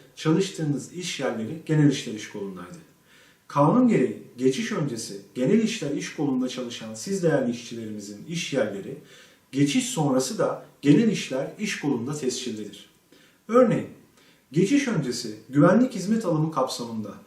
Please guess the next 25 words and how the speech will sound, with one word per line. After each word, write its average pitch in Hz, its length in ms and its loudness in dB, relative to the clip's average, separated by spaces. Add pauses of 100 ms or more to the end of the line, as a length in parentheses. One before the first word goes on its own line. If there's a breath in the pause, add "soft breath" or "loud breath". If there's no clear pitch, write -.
(200 soft breath)
çalışan 170 460 2
işçilerimizin 110 720 -4
iş 185 240 -6
yerleri 113 480 -4 (180 loud breath)
savunma 165 680 6
ve 160 240 2
güvenlik 147 420 2
iş - 160 -10
kolunda, 98 500 -12 (260 loud breath)
temizlik 190 500 4
hizmet 185 340 0
alımı 147 340 2
kapsamında 120 800 -4
çalışan 131 460 -6
işçilerimizin 120 720 -4
iş 196 240 -6
yerleri 117 400 0
ise 120 340 -10 (260 loud breath)
Genel 220 240 6
İşler 165 360 0
İş - 200 -6
Kolu'nda 131 320 -2
tescil 139 360 -4
edilmesi 113 420 0
gerekmektedir. 98 720 -12